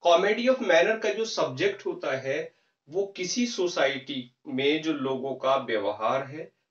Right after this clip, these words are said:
वो होता है, लोगों के manners होते हैं, लोगों के रहन सहन, भाषा, बोलचाल,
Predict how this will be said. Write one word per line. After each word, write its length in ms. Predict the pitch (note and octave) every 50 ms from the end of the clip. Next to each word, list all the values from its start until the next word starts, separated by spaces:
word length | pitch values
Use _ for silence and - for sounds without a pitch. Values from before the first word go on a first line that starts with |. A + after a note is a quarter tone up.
| _ _ -
वो 160 | G#2 G2+ -
होता 320 | - - - _ - -
है, 200 | - - _ _ _ _ _ _ _ _ _ -
लोगों 260 | C3+ D3 D3+ D#3 E3 E3
के 140 | - F#3+
manners 600 | F3+ E3 C3+ A#2 A2+ A#2 B2 C#3 C#3+ C#3+ - -
होते 280 | B2 A2 G#2+ - - G#2+
हैं, 180 | G2+ A2 A#2 B2
लोगों 300 | B2+ D#3 D#3 D#3+ E3 E3
के 260 | - F#3 F3+ F3+ F3 C#3 C3 B2+ - _ _ C#3+
रहन 440 | C#3 C3 C#3 C#3+ D3 D#3+ E3 D#3+
सहन, 460 | D#3 D#3 C#3 B2+ C#3 C#3 C#3+ D3 D3 C#3+
भाषा, 800 | C3 A#2+ A2+ A2+ A#2+ B2 B2+ B2+ - - C3+ B2+ B2+ B2+ B2+ B2+
बोलचाल, 680 | B2+ C3 C3+ C3+ C3+ B2+ A#2+ B2+ B2 - B2+ C3+